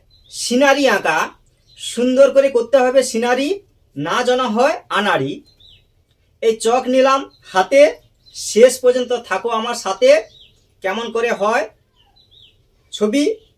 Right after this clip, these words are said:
একটু আমি ভাবি, আঁকবো আমি ছবি। পরিবেশ, সুন্দর করে পরিবেশ করতে হবে। তাহলে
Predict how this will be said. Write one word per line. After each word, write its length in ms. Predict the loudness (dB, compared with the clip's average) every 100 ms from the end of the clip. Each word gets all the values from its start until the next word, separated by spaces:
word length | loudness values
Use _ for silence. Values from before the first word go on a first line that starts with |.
| _ _ _ _ _ -10
একটু 220 | -4 2 2
আমি 100 | 2
ভাবি, 360 | 0 -2 -2 -4 -6 -12 _ _ _ _ _ _ -10
আঁকবো 260 | -8 0 0 2
আমি 140 | -2 -4 -6
ছবি। 320 | -2 -2 0 -4 -6 _ _ _ _ _ _ _ _ _ 0
পরিবেশ, 460 | 2 2 4 4 4 -4 _ _ _ _ _ _ -12
সুন্দর 400 | -4 0 4 4
করে 140 | 6 4 4
পরিবেশ 360 | 0 2 2 2
করতে 200 | 0 0 2
হবে। 200 | 4 4 4 0 _ _ _ _ _ _ _ _ _
তাহলে 280 | -2 6 8